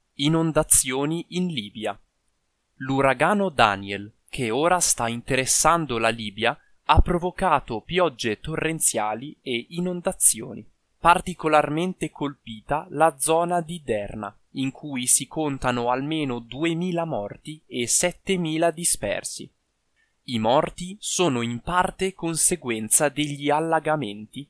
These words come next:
causati dal crollo di due dighe. A Tripoli, Abdulhamid Dibaba,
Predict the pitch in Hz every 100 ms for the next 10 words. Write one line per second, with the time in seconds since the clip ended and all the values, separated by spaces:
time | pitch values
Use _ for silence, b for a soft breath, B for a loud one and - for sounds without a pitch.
0 | _ - 143 143 139 160 170 - 180 170
1 | 185 - - 113 120 143 151 135 123 147
2 | 185 147 107 104 98 - _ _ _ _
3 | _ - 127 131 - 170 117 - 104 160
4 | _ - 123 117 143 147 151 135 165 147
5 | 135 113 101 95 113